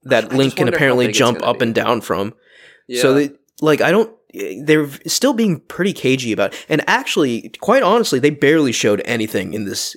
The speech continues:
Speaker 1: in this trailer.
Speaker 2: Oh,
Speaker 1: The
Speaker 2: yeah,
Speaker 1: big,
Speaker 2: it was a
Speaker 1: the,
Speaker 2: teaser trailer, if
Speaker 1: the,
Speaker 2: anything. Yeah.
Speaker 1: yeah, the big news was the, the title reveal, really. But, like, yeah, like,
Speaker 2: Also,
Speaker 1: you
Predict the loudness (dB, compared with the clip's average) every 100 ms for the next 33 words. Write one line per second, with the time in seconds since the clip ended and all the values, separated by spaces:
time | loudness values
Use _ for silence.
0 | -10 -6 -4 -4 -2 -2 0 2 4 4
1 | 2 0 0 0 0 -8 -6 -8 -6 -4
2 | -4 -4 -6 -4 -2 -2 -6 -16 -14 0
3 | 0 0 0 0 2 2 2 2 -2 -4
4 | -2 -2 -2 -6 -4 -4 -2 0 0 0
5 | -2 -4 -4 -2 -2 -2 -2 -6 _ _
6 | _ _ _ 0 2 2 2 -2 -12 -8
7 | 0 2 4 2 2 0 -4